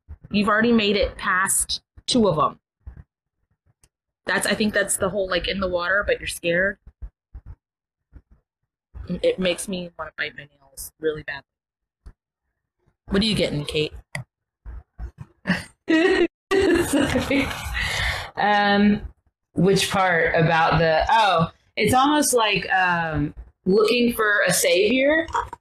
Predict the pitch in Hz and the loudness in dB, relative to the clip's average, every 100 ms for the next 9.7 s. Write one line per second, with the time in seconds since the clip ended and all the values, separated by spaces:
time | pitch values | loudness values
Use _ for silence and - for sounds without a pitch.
0 | - 196 196 196 190 190 - 175 175 175 | -4 -2 2 2 4 2 2 0 0 2
1 | 170 170 175 - - - _ - _ _ | 2 2 0 -6 -20 -20 _ -20 _ _
2 | _ _ _ _ - - - _ - 220 | _ _ _ _ -20 -16 -16 _ -4 0
3 | 180 214 202 - - - - _ - - | 2 2 2 0 -4 -8 -12 _ -14 -14
4 | - _ _ - - - - - - - | -16 _ _ -10 -10 -12 -16 -10 -8 -8
5 | - - 214 202 - 233 254 254 220 240 | -12 -2 0 2 2 2 4 2 2 2
6 | 254 214 220 202 196 196 202 175 254 - | 2 2 4 4 4 4 2 2 2 2
7 | - - 220 220 214 - 220 208 208 208 | 0 0 0 2 0 0 0 2 2 2
8 | 214 208 185 185 247 214 170 170 _ 202 | 2 4 4 4 2 2 0 -2 _ 0
9 | 202 - 208 403 403 392 | 2 4 4 4 4 2